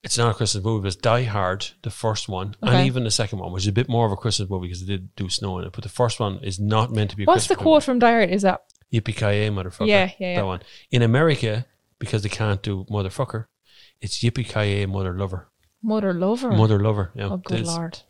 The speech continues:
Speaker 1: And I, 'cause I was sitting in a, in a, in a, a W hotel in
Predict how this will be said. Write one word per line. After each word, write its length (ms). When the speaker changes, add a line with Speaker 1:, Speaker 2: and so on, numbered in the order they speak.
Speaker 1:
And 240
I, 100
'cause 200
I 60
was 120
sitting 360
in 80
a, 100
in 120
a, 120
in 120
a, 300
a 60
W 380
hotel 520
in 140